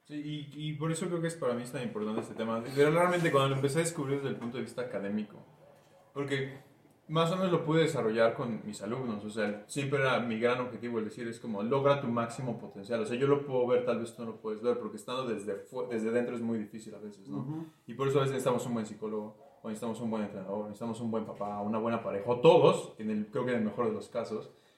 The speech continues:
Speaker 1: que estén allá afuera y diciéndote, "Es que todo este potencial está ahí", ¿no? Y es el trabajo del, del maestro dentro de los arquetipos, es el mago, ¿no? Y,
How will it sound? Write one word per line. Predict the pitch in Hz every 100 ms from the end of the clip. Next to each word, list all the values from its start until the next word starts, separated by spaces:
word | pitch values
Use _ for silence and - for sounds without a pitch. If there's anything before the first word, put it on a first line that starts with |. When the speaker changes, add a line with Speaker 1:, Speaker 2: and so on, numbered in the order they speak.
| -
Speaker 1:
que | 139
estén | 175
allá | 190 175
afuera | 165 175 160
y |
diciéndote, | 135 - 151 147 127 120 - _ _ _ -
"Es | 147
que | 156 156
todo | 147 165
este | 156
potencial | 127 117 110 131
está | 117 -
ahí", | 120 143
¿no? | 113 117
Y |
es | 117
el | 127 104
trabajo | 107 110 117
del, | 101 98 - -
del | 101
maestro | 104 113 190 214 131
dentro | 117 110 123
de |
los | 113
arquetipos, | 123 120 113 135 120 110
es | 107
el | 107
mago, | 127 151 104
¿no? | 104 123 - - _ _ _ _ _
Y, | 147 135 135 135